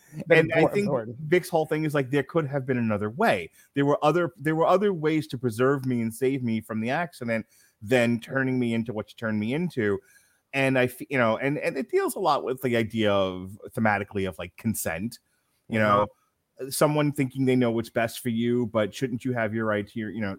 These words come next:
Speaker 2: to your own self-determination? There's a lot of that going on in this show, uh, especially with the, with the Cyborg. And he makes the decision that he's gonna get rid of his cyborg parts.
Speaker 1: Right, yeah, he's going
Speaker 2: Bold
Speaker 1: to
Speaker 2: choice.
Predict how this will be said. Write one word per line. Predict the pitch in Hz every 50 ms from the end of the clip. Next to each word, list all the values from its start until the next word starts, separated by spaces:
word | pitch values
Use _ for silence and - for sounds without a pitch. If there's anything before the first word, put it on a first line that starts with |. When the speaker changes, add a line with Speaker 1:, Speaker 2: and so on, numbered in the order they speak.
| - -
Speaker 2:
to | 117
your | 113 110 107 104
own | 104 104 104 98 - _ _ _ _
self-determination? | - - 139 135 - - 131 - 147 139 123 120 117 113 107 107 104 - - 113 110 107 110 110 110 _ _ _ _ _ _ _
There's | - 180
a | 196
lot | 196 226 247 220
of | 175
that | 135 127 113 113 104
going | 107 110 101 101 98
on | 92 90 90 92
in | 92 90 87
this | 90 92 -
show, | - - 110 95 90 87 87 87 85
uh, | 80 87 98
especially | 92 - 127 - - 123
with | 107 98 -
the, | 98 82 80 - _
with | 107 107 95 - _ _
the | 87 90
Cyborg. | 87 - 113 101 95 87 87 85 87 85 - _ _ _ _ _ _ _ _ _ _ _ -
And | 147 151 147 147 143
he | 135 - 175 185
makes | 220 240 226 220 - -
the | 170
decision | 156 - 143 - - - 180 220 170 139 131 127 127
that | 120 123 117 -
he's | _ - 147 151 156 156 151 143 139 - _ _ _ _ _ _ _ 143 113
gonna | - 147 143 139 139 135 127 127 123 - 123 98
get | - 135 139 139 -
rid | 123 104 110 131 147 156 -
of | 104 113 113 110 107 104
his | 104 127 143 143 - - - _ -
cyborg | - 202 277 202 120 95 85 -
parts. | - 82 64 55 - - - - - _ _
Speaker 1:
Right, | - 156 180 214 185 127 -
yeah, | 160 180 170 147
he's | 139 156 156 135
going | 127 123 156 165 165 165 160 151 - _ _ - - - - _ -
Speaker 2:
Bold | 123 117 - 202 254 311 151
Speaker 1:
to | - 143
Speaker 2:
choice. | 143 - - - - - - - - -